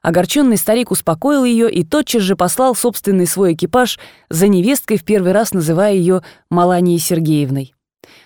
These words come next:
Она приехала с сыном и с Марфой Тимофеевной, которая ни за что не хотела отпустить ее одну и не дала бы ее в обиду. Полуживая от страха, вошла Малания Сергеевна в кабинет Петра Андреевича. Нянька несла за ней Федю. Петр Андреевич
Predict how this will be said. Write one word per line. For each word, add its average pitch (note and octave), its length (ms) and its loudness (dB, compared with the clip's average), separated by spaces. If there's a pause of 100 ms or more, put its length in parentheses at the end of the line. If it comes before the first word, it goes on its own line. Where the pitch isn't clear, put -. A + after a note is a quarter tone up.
Она A3 220 0
приехала G#3 460 0
с D#3+ 80 -2
сыном B3 400 0
и D3+ 40 0
с - 80 -8
Марфой F3 300 -2
Тимофеевной, G#3 640 -2
которая G3+ 320 -2
ни A#3+ 160 2
за B3 140 0
что G#3 200 -4
не E3 120 0
хотела D#3+ 340 -2
отпустить D#3 380 -4
ее D#3+ 240 0
одну F#3 340 0 (240)
и C#3+ 60 -2
не E3+ 120 2
дала D3 300 2
бы C4 120 0
ее A#3 200 0
в G#3 80 -2
обиду. E3 360 0 (720)
Полуживая B3 720 2
от F3+ 80 -2
страха, A#3 400 -2
вошла G3 320 0
Малания G3+ 400 2
Сергеевна F#3 520 -2
в - 80 -8
кабинет E3+ 400 0
Петра E3+ 280 -2
Андреевича. D3 640 -4 (800)
Нянька G3+ 400 2
несла F3 340 0
за F3+ 100 0
ней F3 200 0
Федю. C#3 420 -4 (560)
Петр F#3+ 240 0
Андреевич F3 500 0